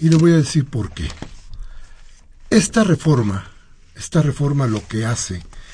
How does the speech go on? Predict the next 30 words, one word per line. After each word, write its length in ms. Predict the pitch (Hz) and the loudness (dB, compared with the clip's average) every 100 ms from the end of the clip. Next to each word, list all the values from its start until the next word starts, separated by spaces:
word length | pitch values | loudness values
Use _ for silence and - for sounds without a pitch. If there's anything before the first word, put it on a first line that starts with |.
| - - - | -20 -20 -8
es 160 | 147 151 | -4 -4
plantear 800 | - 143 123 123 139 123 123 - - - - - - | 0 0 0 0 0 0 -4 -10 -20 -20 -20 -20 -12
que 240 | 123 120 120 | -2 0 0
el 160 | 113 | -2
poder 500 | 117 123 123 143 151 - - - - - - - - | -2 0 4 6 4 2 -12 -20 -20 -20 -20 -20 -12
quede 360 | - 160 143 123 | 2 4 4 0
sobre 500 | - 135 123 110 113 - - | -2 -2 -2 -2 -4 -8 -4
todos 580 | 170 160 147 135 - - - - - - - - | 2 2 2 -4 -10 -20 -20 -20 -20 -20 -20 -10
los 420 | - 131 135 - - | 0 2 2 -2 -12
ciudadanos 720 | - - 139 120 120 117 110 | -8 -2 0 0 0 -2 -4
del 180 | 104 90 | -6 -6
D 200 | 87 90 | -6 -6
F. 100 | 85 - - - - - - - - - - - | -6 -12 -20 -20 -20 -18 -18 -18 -18 -20 -16 -8
Déjeme 320 | 160 190 170 | -4 0 2
irle 340 | 160 156 165 | 2 2 0
platicando 600 | 139 147 127 120 147 131 - | 0 -2 -6 -4 -2 -2 -4
porque, 320 | 117 - 143 | -6 -2 4
mire, 320 | 160 147 98 - - - - 101 123 | 6 6 2 -4 -10 -10 -10 -10 -6
el 160 | 165 156 | -2 0
pri, 420 | - 202 202 180 - - - - - - - - - | 4 6 6 2 -6 -20 -20 -20 -20 -20 -20 -16 -2
desde 340 | 131 120 131 | 2 2 2
que 120 | - | 4
hay 100 | 180 | 4
elecciones 580 | 165 123 - 135 131 - | 4 2 -2 0 0 0
en 80 | 107 | -2
el, 260 | 104 101 - | -4 -4 -6
en 100 | 104 | -6
el 60 | 98 | -4
Distrito 320 | 113 127 123 | -6 -6 -6
Federal, 440 | 123 107 107 135 | -2 -2 -2 -6